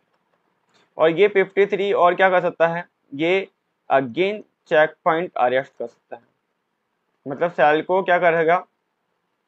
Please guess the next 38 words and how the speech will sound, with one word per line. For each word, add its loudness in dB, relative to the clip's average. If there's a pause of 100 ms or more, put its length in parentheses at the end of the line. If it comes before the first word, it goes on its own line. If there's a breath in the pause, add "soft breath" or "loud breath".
(480)
Arrest 4
कर -2
देगा -8 (3250)
कि 0
भाई 2
आगे 4
मत -2
जाओ, 0 (560)
ठीक -2
है, 0 (220)
आपको 4
यहीं 2
रुक -2
जाना 0
है, -4
क्योंकि -6
कुछ -6
ना -6
कुछ -4
damage 0
देखने -4
को -2
मिला 0
है। 4
अगर 0
आगे 2
जाओगे, 2
अगर 2 (120)
आप 4
तो -4
डे-, -6
आ, 4
damage 0
डीएनए -2
लेके 0
जा 2
रहे -4
हो, -6